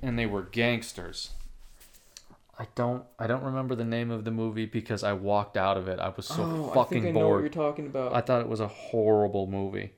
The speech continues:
Speaker 2: Is it where he's a bank robber?
Speaker 1: Yes. Yes, I believe
Speaker 2: I
Speaker 1: it.
Speaker 2: know what movie you're talking about.
Speaker 1: I thought
Speaker 2: It's a, is it Dillinger? No, it's not. Is it? Oh, fuck! God damn, I gotta look it up now.
Speaker 1: Yeah, here. I'll, I'll, uh, yeah.
Speaker 2: Okay. Um, my least favorite movie was Meet the Spartans.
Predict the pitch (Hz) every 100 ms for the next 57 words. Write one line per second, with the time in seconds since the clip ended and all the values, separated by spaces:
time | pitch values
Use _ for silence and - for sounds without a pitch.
0 | - 165 165 170 165 135 135 135 151 156
1 | 156 180 180 _ _ _ _ 135 147 156
2 | 175 131 98 - - - _ - - -
3 | - - 127 120 127 107 110 101 110 123
4 | - 214 214 208 180 202 190 180 170 160
5 | 160 165 151 147 139 - - 127 170 156
6 | - - 180 160 151 - - 165 147 135
7 | 135 143 175 185 185 180 156 147 151 147
8 | 151 - - 131 139 _ - - - -
9 | - - - - - - - - - _
10 | 151 - 180 - - - - 120 110 98
11 | 92 110 98 101 120 117 107 107 107 101
12 | 113 120 98 - - - - - 147 156
13 | 156 151 147 - 156 151 196 233 233 226
14 | 220 214 214 208 214 160 151 156 165 139
15 | - 139 135 113 117 -